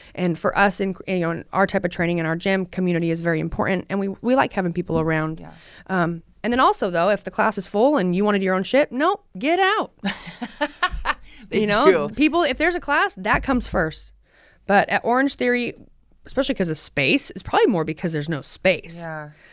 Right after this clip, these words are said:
Speaker 2: Well, it's
Speaker 1: Um,
Speaker 2: just a class.
Speaker 1: Yeah, it's just the class. When you're in and you're done, you're out. And they move, they move quick. You gotta keep a tight ship, which I can respect.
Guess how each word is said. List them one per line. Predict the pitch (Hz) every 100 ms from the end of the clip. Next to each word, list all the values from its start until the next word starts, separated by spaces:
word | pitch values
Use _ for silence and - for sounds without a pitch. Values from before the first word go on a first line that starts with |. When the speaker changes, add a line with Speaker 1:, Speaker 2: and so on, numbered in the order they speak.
| - -
Speaker 2:
Well, | 202 170
it's | -
Speaker 1:
Um, | 180
Speaker 2:
just | - 175 175 -
a |
class. | - 113 123 - - -
Speaker 1:
Yeah, | 226 208
it's | 220 208 -
just | 247 254
the |
class. | 254 247 175 -
When | 202 226
you're | 233
in | 226 302 330
and | 226
you're | 208
done, | 208 247
you're | 220 208
out. | 147 -
And | 196
they | 208
move, | 214 202 190
they | 208
move | 226 226
quick. | - 202 -
You | 175
gotta | 175
keep | 175 208 185
a |
tight | 196 -
ship, | - 180 -
which | 196 185 - - _ _ -
I | 180
can | 185 220
respect. | 226 151 156 -